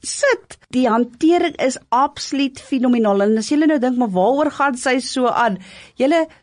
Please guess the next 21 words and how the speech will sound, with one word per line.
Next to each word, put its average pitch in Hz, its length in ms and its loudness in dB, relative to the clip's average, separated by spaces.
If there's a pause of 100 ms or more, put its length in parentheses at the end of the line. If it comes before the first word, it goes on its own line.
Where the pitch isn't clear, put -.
(200)
doen 226 220 2
julle 233 160 0
self 175 300 -4
net 165 140 -4
'n 151 40 -8
guns. - 280 -6
As 175 100 -6
julle 233 200 0
nog 247 180 0
nooit 247 240 0
ons 262 120 -6
Facebook 160 400 -6
bladsy 147 320 -6
besoek 143 320 -10
het 143 140 -8
nie, 175 80 0
moet 208 200 -4
julle 233 160 -4
dit 208 180 -6
vandag 165 680 -4
doen. 151 280 -2